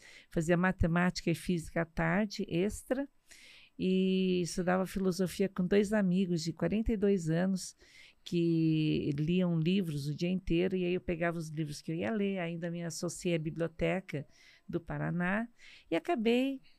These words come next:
pegando os primeiros lugares das escolas onde eu passava, e também, eh, meditando, ampliando a minha meditação, minha intuição. Eu sempre estive uns dez anos na frente.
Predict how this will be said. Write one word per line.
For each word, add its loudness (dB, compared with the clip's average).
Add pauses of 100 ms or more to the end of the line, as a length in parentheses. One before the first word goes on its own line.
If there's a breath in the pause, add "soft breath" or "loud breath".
(120 soft breath)
pegando 4
os 0
primeiros 2
lugares 0
das -2
escolas 0
onde 0
eu 0
passava, -2 (500 loud breath)
e 2
também, 4
eh, 4
meditando, 2 (400)
ampliando 4
a 2
minha 0
meditação, 0
minha 2
intuição. -2 (720 loud breath)
Eu -2
sempre 0
estive 0
uns 2
dez 4
anos 2
na -2
frente. -6